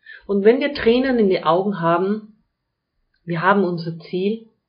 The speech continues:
wir justieren uns neu und wir gehen weiter. Und manchmal ziehen wir das Schwert.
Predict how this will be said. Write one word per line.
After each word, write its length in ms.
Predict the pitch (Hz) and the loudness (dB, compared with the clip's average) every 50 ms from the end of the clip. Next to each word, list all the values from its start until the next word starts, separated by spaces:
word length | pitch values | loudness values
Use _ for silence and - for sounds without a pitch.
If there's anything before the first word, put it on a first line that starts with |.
| _ _ _ _ _ | _ _ _ _ _
wir 180 | 175 180 185 | 0 4 4
justieren 500 | 185 180 180 - - - 226 240 233 208 | 4 4 2 -8 -6 -2 0 0 0 0
uns 300 | 170 165 170 165 165 - | 0 -2 -4 -6 -8 -6
neu 400 | 165 156 147 147 160 185 208 202 - _ _ _ _ _ _ - - - _ _ | -4 -4 -2 -2 -4 -4 -6 -8 -12 _ _ _ _ _ _ -20 -20 -20 _ _
und 220 | 202 202 202 202 | -4 -4 0 0
wir 80 | 214 196 | 0 2
gehen 200 | 202 190 185 170 | 2 0 0 2
weiter. 540 | 160 160 160 165 165 160 143 143 147 147 - _ _ _ _ _ _ _ _ _ _ _ _ _ _ _ _ _ _ _ _ _ _ _ _ _ _ _ _ _ _ _ _ _ _ _ _ _ _ - - - - - | 0 0 0 -2 -6 -10 -14 -14 -14 -16 -20 _ _ _ _ _ _ _ _ _ _ _ _ _ _ _ _ _ _ _ _ _ _ _ _ _ _ _ _ _ _ _ _ _ _ _ _ _ _ -20 -20 -20 -16 -4
Und 240 | - 208 208 202 - | 0 0 0 2 4
manchmal 680 | 202 185 226 277 - - - 262 247 247 254 254 254 - - _ _ _ _ _ _ _ _ | 4 4 4 2 -2 -8 0 2 2 4 4 2 -2 -6 -16 _ _ _ _ _ _ _ _
ziehen 340 | - - 247 262 269 262 | -6 -2 -2 0 0 2
wir 80 | 240 240 | 2 4
das 160 | 208 214 202 | 2 2 -2
Schwert. 520 | - - - 165 160 151 135 - - - | -4 -6 -2 -2 0 0 -2 -6 -10 -20